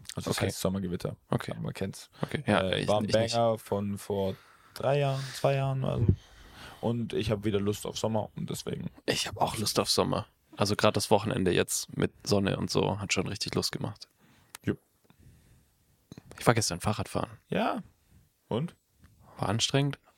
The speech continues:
Speaker 2: aber cool. Und ich hätt's gern wärmer.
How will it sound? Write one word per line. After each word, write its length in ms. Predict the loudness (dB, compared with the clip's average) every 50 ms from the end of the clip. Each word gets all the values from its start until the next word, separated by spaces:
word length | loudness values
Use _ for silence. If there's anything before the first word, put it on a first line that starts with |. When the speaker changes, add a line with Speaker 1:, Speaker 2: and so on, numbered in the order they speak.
| _
Speaker 2:
aber 200 | -8 -4 -4 -2 -2 0 0
cool. 260 | 2 0 0 -2 -6 -12 _ _ _ _ _ _ _ _ _ _ _ _ -20 -20 -20 -20 -20 _ _ _ _ _ _
Und 100 | 2 2
ich 100 | 4 4
hätt's 160 | 2 0 2
gern 180 | 2 2 4 4
wärmer. 340 | 4 2 2 2 0 -2